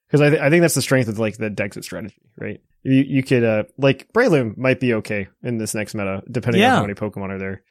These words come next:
Speaker 1: and which Pokemon are there. Breloom might be okay, and that's never been happened. That's never happened
Speaker 2: I
Speaker 1: before,
Speaker 2: can't
Speaker 1: right?
Speaker 2: wait to run Stall Breloom again. Oh my god, I'm so excited. Poison Heal, Leech Seed. Ugh.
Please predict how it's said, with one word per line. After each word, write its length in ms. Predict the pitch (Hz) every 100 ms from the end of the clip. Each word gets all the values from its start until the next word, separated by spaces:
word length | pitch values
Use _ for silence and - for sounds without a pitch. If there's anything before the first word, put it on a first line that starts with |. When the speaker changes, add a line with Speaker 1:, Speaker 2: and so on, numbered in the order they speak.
| _
Speaker 1:
and 180 | 139 135
which 160 | 135 -
Pokemon 300 | 123 110 101
are 40 |
there. 120 | 104
Breloom 340 | - 175 254 131
might 160 | 120
be 120 | 127
okay, 340 | 117 170 143 -
and 160 | - 127
that's 200 | 147 147
never 160 | 135 117
been 120 | 110
happened. 360 | 127 123 98 -
That's 200 | 123 127
never 160 | 107
happened 260 | 107 117 104
Speaker 2:
I 20 |
Speaker 1:
before, 160 | - 110
Speaker 2:
can't 120 | 104
Speaker 1:
right? 80 | 104
Speaker 2:
wait 140 | 104
to 100 | 120
run 200 | 110 98
Stall 420 | 92 - 107 98 98
Breloom 480 | 98 98 98 98
again. 380 | 98 101 98 101
Oh 280 | 104 117 113
my 200 | 104 98
god, 340 | 95 104 101 101
I'm 160 | 104
so 380 | - - 110 101
excited. 600 | 104 - 113 101 101 104 _ _
Poison 320 | 160 147 147
Heal, 220 | 156 151
Leech 220 | 135 135 -
Seed. 460 | - 147 147 151 175
Ugh. 320 | 151 131